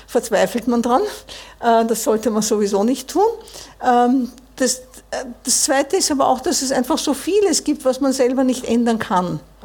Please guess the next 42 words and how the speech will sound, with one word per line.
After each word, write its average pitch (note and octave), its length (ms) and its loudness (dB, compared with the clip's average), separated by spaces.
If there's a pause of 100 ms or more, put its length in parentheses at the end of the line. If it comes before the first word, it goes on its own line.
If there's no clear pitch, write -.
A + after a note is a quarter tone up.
(100)
Und A#3 240 0
da C4+ 40 4
ist B3+ 160 0
die E4+ 80 -4
Frage, C4 320 2
wer B3 100 2
ist B3 180 -2
dann A#3 200 2
zuständig? - 680 -6 (520)
Und A3+ 260 0
da A#3+ 60 4
kommt C4+ 340 0
natürlich C4 460 0
in A#3+ 120 2
einem A#3 160 2
Staat G#3+ 420 2
zunächst A3 380 0
natürlich A3+ 420 0
die C4+ 100 -4
Gemeinde G#3+ 540 0
und G3+ 120 -4
die A#3 80 -2
Politik A3+ 640 -2
in A#3 140 2
Österreich, G#3 640 0
in B3 100 0
der B3+ 100 4 (100)
E B3 40 0
U, G#3+ 300 0
global G#3 540 2
und A#3 180 0
so A3+ 160 -2
weiter. D#4+ 380 0 (320)
Und C4 140 0
das F4 120 0
ist E4 160 0
gar B3+ 160 2
keine D4+ 240 0
Frage, A3+ 300 0
die A3 160 -2
haben A3 180 0
Verantwortung. D#3 800 -4